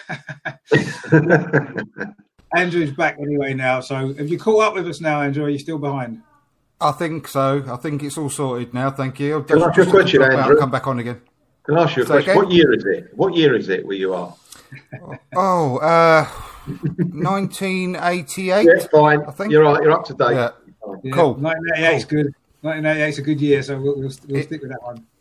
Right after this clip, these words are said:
Speaker 1: Might, might be a bit
Speaker 3: I'd love
Speaker 1: better.
Speaker 3: to start. I'd love to restart the Arsenal back in nineteen eighty-eight. That'd be great, wouldn't it?
Speaker 1: It would, wouldn't it? If we restart this season in nineteen eighty-eight, it'd be nice, wouldn't it?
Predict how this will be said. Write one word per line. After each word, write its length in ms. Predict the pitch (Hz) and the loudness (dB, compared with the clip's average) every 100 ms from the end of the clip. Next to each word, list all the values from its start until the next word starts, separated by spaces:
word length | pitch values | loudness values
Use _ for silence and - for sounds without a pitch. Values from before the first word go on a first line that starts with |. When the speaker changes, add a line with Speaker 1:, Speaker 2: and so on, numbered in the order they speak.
| _ | _
Speaker 1:
Might, 140 | 139 147 | -14 -10
might 160 | 147 | -4
be 80 | 139 | -4
a 20 | |
bit 100 | 139 | 0
Speaker 3:
I'd 120 | 143 | 0
love 120 | 143 131 | 0 -2
Speaker 1:
better. 100 | 147 | -4
Speaker 3:
to 60 | |
start. 240 | - 151 143 | 0 2 4
I'd 120 | 165 | 6
love 160 | 202 - | 6 4
to 80 | 196 | 0
restart 500 | 196 160 202 190 170 | 0 0 6 6 6
the 80 | |
Arsenal 340 | 165 160 - 147 | 6 6 4 -2
back 220 | 156 147 | -2 -2
in 100 | 156 | -2
nineteen 340 | 156 147 151 147 | 0 0 -2 -4
eighty-eight. 400 | 139 151 147 123 | -4 -2 -4 -2
That'd 180 | 147 | -6
be 60 | 131 | -6
great, 300 | - 156 135 | -2 -2 -2
wouldn't 240 | 147 123 - _ - - 143 | -4 -6 -8 _ -20 -12 -8
it? 40 | |
Speaker 1:
It 60 | 156 | -2
would, 140 | 175 165 | -2 -2
wouldn't 220 | 165 135 | -6 -10
it? 100 | - | -12
If 340 | 151 170 185 202 | -18 -14 -8 0
we 80 | |
restart 340 | 220 - 214 185 | 0 2 2 2
this 160 | 185 | -4
season 300 | 202 202 165 | 0 0 0
in 80 | 143 | -4
nineteen 220 | 139 131 127 | -4 -4 -6
eighty-eight, 280 | 127 120 | -4 -6
it'd 120 | 120 113 | -8 -10
be 80 | 117 | -12
nice, 280 | 120 147 | -12 -14
wouldn't 200 | 175 165 | -12 -12
it? 60 | - | -12